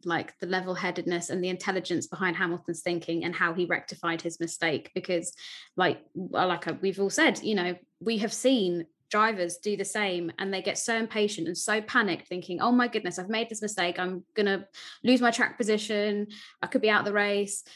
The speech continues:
and they just end up beaching their cars. And we've seen it with Hamilton in the past, where he's,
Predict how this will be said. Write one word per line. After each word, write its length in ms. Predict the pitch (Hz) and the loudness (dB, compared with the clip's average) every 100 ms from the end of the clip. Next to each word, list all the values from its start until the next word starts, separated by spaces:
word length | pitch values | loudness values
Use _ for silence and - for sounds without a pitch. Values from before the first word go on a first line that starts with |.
| - - | -6 4
and 340 | 202 202 196 - | 4 4 -2 -2
they 120 | 202 | -2
just 160 | 202 - | -2 -2
end 140 | 208 | -2
up 160 | 196 - | -2 0
beaching 360 | 214 - 196 196 | -2 -2 -4 -2
their 160 | 190 | -4
cars. 460 | 190 214 190 180 175 | -2 0 2 0 -2
And 480 | 214 214 220 - - _ | -2 -2 -4 -8 -18 _
we've 240 | 208 269 - | 0 0 2
seen 260 | 320 330 | 6 8
it 100 | - | 8
with 160 | 214 214 | 2 0
Hamilton 440 | 247 226 214 208 | -2 -2 -2 -2
in 100 | 208 | 0
the 80 | 208 | -4
past, 360 | - 262 - 196 | 0 0 0 -4
where 120 | 185 | -4
he's, 380 | 196 196 185 | -2 -2 -4